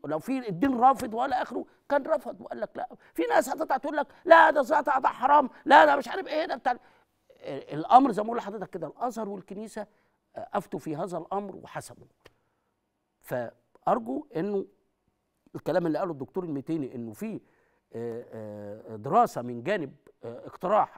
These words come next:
قدموه وبتدرسه دلوقتي بكل احترام وزاره الداخليه، او بيدرسه السيد وزير الداخليه والفريق اللي معاه، ولما تقول وزاره الداخليه هذا الامر او لما تقول الدوله هذا الامر يبقى من العندي قبل العندي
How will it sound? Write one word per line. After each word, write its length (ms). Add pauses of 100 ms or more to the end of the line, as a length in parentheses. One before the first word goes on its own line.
قدموه 460 (380)
وبتدرسه 540
دلوقتي 520
بكل 300
احترام 380
وزاره 300
الداخليه، 560 (220)
او 60
بيدرسه 280
السيد 260
وزير 200
الداخليه 460 (260)
والفريق 340
اللي 140
معاه، 280 (480)
ولما 440
تقول 220
وزاره 300
الداخليه 520
هذا 140
الامر 420 (200)
او 100
لما 180
تقول 220
الدوله 500
هذا 140
الامر 380 (400)
يبقى 340
من 60
العندي 500
قبل 220
العندي 640